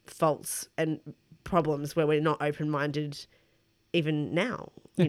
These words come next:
Speaker 1: know, so.
Speaker 2: Like, to, yeah, just to, just to be hundred percent clear, when I say, like, when I say that any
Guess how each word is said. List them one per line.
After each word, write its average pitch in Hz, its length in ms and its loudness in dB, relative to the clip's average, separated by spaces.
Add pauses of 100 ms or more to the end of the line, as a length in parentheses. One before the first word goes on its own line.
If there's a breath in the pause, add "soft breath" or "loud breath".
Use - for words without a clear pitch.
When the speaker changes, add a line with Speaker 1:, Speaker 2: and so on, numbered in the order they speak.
(100)
Speaker 1:
know, 139 120 -6
so. 143 260 -2 (120)
Speaker 2:
Like, 156 220 6 (160)
to, 202 200 4
yeah, 190 360 2
just 143 240 2
to, 127 80 6 (140)
just 143 200 2
to 113 60 0
be 110 400 4
hundred 127 160 2
percent - 300 -4
clear, 123 480 4 (320 soft breath)
when 117 140 4
I 110 100 4
say, 120 320 4
like, 104 280 0 (760)
when 113 160 2
I 113 60 4
say 113 360 2 (540)
that 110 360 2
any 135 440 4